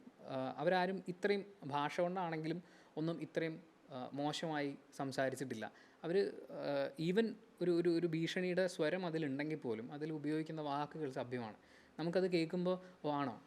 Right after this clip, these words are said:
പുള്ളിയുടെ വിഷമം കൊണ്ടല്ലേ, വിട്ടേക്കാം" എന്ന് നമുക്ക് വിചാരിക്കാവുന്ന തരത്തിലുള്ള വാക്കുകളാണ്. ഞാൻ പൊതുവേ അങ്ങനെ ഇതൊന്നും, ആ, ഷൂട്ട് ചെയ്യുക, എഡിറ്റ് ചെയ്യുക, അപ്ലോഡ് ചെയ്യുക, അങ്ങനത്തെ പരിപാടികൾ ചെയ്യാറില്ല. ഇങ്ങനെ വരുന്ന content,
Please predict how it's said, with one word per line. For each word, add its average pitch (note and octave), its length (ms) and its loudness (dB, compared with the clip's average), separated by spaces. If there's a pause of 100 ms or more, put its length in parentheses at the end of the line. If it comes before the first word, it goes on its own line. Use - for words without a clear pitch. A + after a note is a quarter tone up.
പുള്ളിയുടെ D#3+ 260 2
വിഷമം E3+ 320 2
കൊണ്ടല്ലേ, E3 360 2 (220)
വിട്ടേക്കാം" C#3+ 440 0
എന്ന് F3 160 -4
നമുക്ക് F3+ 220 0
വിചാരിക്കാവുന്ന F3+ 760 0
തരത്തിലുള്ള F3+ 440 2
വാക്കുകളാണ്. B2 540 0 (500)
ഞാൻ G3 140 0
പൊതുവേ G3 440 6 (300)
അങ്ങനെ E3 380 -2 (340)
ഇതൊന്നും, D#3+ 400 -2 (220)
ആ, C3+ 280 -2
ഷൂട്ട് D3 280 -2
ചെയ്യുക, C#3+ 260 2
എഡിറ്റ് C3+ 200 -4
ചെയ്യുക, C3+ 180 0
അപ്ലോഡ് B2+ 320 0
ചെയ്യുക, B2 140 -2
അങ്ങനത്തെ B2+ 220 -4
പരിപാടികൾ B2 380 -2
ചെയ്യാറില്ല. B2 580 -2
ഇങ്ങനെ B2 200 -4
വരുന്ന A#2 220 -6
content, A2+ 380 -10